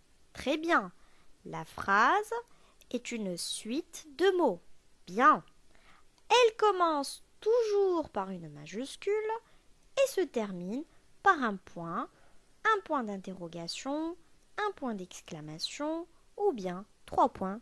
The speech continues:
de suspension. Bien. La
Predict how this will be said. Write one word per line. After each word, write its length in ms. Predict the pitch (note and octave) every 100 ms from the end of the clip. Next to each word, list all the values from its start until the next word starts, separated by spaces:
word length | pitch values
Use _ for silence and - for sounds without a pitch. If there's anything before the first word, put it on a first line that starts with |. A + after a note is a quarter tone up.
| _ - -
de 60 | B4+
suspension. 680 | - D#4 - F#2 - - - - _ _ _ _
Bien. 200 | C#4+ - - _ - - _ _ _ _ - - - - _ _ _ _ _ _ - - - - - _ - _ - _ - - - - - - - - - -
La 160 | D5